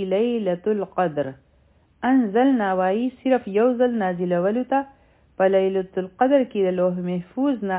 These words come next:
آسماني دنیا ته نازلیدل. او دویم د دې نزول دی تنزیل، یعنی د آسماني دنیا نه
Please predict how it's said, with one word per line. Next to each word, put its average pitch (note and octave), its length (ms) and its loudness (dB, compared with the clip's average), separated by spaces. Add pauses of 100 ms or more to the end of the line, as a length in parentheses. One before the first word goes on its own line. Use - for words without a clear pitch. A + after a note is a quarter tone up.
آسماني F#3 420 -4
دنیا F#3+ 380 -4 (100)
ته B3+ 120 -2
نازلیدل. E3 760 0 (600)
او G3 120 4
دویم D4 360 0
د B3+ 80 4 (100)
دې A3 120 2 (100)
نزول A3 540 -2
دی A#3+ 140 2 (840)
تنزیل، F#3 680 -2 (480)
یعنی G#3+ 260 0
د G3+ 200 4
آسماني G#3 500 2
دنیا G#3+ 420 0
نه A#3+ 140 0